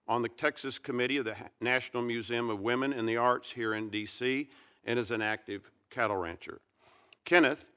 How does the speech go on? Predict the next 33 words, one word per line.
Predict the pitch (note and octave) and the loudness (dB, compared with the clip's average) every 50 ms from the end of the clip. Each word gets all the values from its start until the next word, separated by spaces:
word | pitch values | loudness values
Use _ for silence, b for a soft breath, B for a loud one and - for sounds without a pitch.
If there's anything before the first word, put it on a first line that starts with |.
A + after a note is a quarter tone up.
| b b b b b | b b b b b
our | - B2+ C3 - | 6 6 6 8
eldest, | D3+ D3 D3 C3 A2 G#2+ A2+ C#3 - - - _ _ _ - | 8 8 8 8 6 4 -2 -4 -6 -12 -18 _ _ _ 2
worked | A#2 C3 C#3 C3+ - | 4 4 4 4 2
as | C3+ A#2 B2+ | -2 -2 -2
a | A2 | -4
congressional | - A2 A2+ G#2+ B2 C3+ C3+ B2 - C3 B2 B2 | -2 -2 0 2 4 4 4 2 0 -2 -2 0
intern | C3+ D3+ D#3 D3 C3+ - - A#2+ A2+ A#2 B2 | 2 2 2 2 2 0 0 0 2 2 2
in | A#2 A2 | 0 -2
the | G#2+ | -4
Treasury | G#2+ - - D#3 D#3 D3 A#2 B2 G2+ | -4 0 2 4 4 4 2 0 -4
Department | F#2+ G2 - G#2+ F#2+ G2 F#2+ - G#2+ G#2+ | -4 -4 -2 0 0 0 0 -2 -2 -2
in | A2 A2 | -2 0
the | A2 A2 | 2 4
Office | A2+ A2+ A2+ - - A2 - - | 4 4 4 4 0 -4 -4 -4
of | A2+ F#2+ | -4 -2
Economic | A2+ G#2 - A2 A2 A2 G#2+ A2 A2 - - | -2 -2 -2 -2 -2 0 0 0 -2 -4 0
Policy. | - C#3 C#3 C3+ A2 E2+ - - - C#2 - _ _ _ _ _ _ _ _ _ - | 4 4 4 4 4 0 -6 -8 -12 -12 -16 _ _ _ _ _ _ _ _ _ -4
Patrick | - B2+ B2 B2 - - C3+ D3 E3 - - b b b b b b b b b b | 2 4 4 4 4 2 0 0 0 -2 -10 b b b b b b b b b b
is | - A#2 A2+ | -2 -2 2
a | B2+ C3 | 4 6
major | C#3 D#3+ D#3+ D#3 A#2+ G2 G2+ F2+ | 8 8 8 6 6 2 0 -2
in | F#2+ G2 | -2 -2
the | G2+ | -2
Marine | G#2+ A2 A#2+ B2+ C3+ C3+ C3+ | 0 0 2 2 2 0 -2
Corps | - - C#3 C3 B2+ | 0 2 2 4 4
Reserves | C3 B2+ A#2 B2 C#3+ C#3+ B2+ G#2+ E2+ E2+ - | 4 2 2 2 4 4 4 4 2 -2 -2
after | A#2 A2 G#2+ - A2 G#2+ | -2 -2 -2 -2 -4 -6
serving | - - B2+ A#2+ A#2+ A2+ A#2 A2+ A2+ | -4 -2 0 0 0 2 0 -2 -2
two | - - D#3+ D3 | 0 0 0 0
tours | C#3+ - - D#3 C#3+ A#2 F2+ E2 E2+ F2 - | 0 0 0 2 2 2 2 0 -4 -10 -8
in | - G2 | -6 -4
Iraq. | G#2 G#2 G#2 G#2+ G2+ E2 - - _ - - _ _ _ b b b b b b _ | -2 0 2 2 2 0 -2 -6 _ -20 -20 _ _ _ b b b b b b _
Clement | - - C3+ C3+ C3 D3 F#3 | -2 2 4 4 6 6 4